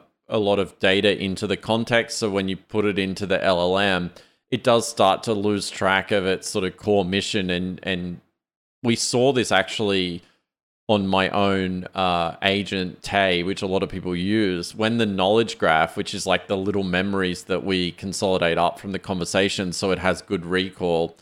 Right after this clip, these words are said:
um, w-, when they get too extreme, it does start to go a bit haywire and, like, forget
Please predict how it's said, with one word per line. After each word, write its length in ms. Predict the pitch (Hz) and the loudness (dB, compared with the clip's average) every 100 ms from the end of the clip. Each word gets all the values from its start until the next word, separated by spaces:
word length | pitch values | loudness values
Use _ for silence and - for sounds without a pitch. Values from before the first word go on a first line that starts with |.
| _ _ _ _ _ | _ _ _ _ _
um, 480 | 110 92 82 82 87 - _ _ - | 0 0 0 -6 -12 -18 _ _ -12
w-, 180 | 120 - | -10 0
when 200 | 135 135 | 0 4
they 140 | 135 | 2
get 240 | 120 110 - | 2 0 0
too 180 | 127 107 | 0 0
extreme, 760 | 95 - - 113 120 104 90 110 | 0 -6 -4 0 0 0 -2 -4
it 140 | 104 | 0
does 240 | 110 110 | 2 2
start 380 | - 110 98 - | 2 4 4 2
to 80 | 117 | -2
go 200 | 107 101 | 2 2
a 40 | |
bit 160 | 92 104 | 2 -2
haywire 580 | - 101 98 98 95 92 | 0 2 2 2 2 2
and, 140 | 90 | 0
like, 180 | 90 - | -2 -4
forget 560 | - 98 101 95 - | -6 -2 2 2 0